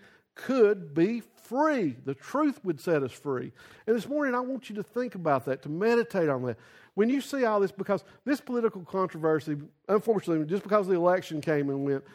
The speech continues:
it's not gonna go away. It's going to continue to boil over. We're gonna have problems. We're gonna have things that go on.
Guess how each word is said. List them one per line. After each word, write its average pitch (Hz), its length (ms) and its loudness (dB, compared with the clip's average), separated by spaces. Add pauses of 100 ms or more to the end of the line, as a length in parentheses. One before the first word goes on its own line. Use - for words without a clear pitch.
(160)
it's 208 120 0
not 262 280 4
gonna 208 180 4
go 185 200 2
away. 180 360 0 (720)
It's 220 160 -4
going 226 280 -2
to 190 80 -6
continue 202 460 -4
to 139 100 -10
boil 185 360 2
over. 147 220 0
We're 151 180 -4
gonna 208 120 -2
have 190 280 -8
problems. 156 400 -4
We're 190 160 -2
gonna 165 120 -6
have 160 140 -6
things 143 300 -6
that 151 140 -12
go 139 180 -2
on. 120 240 -4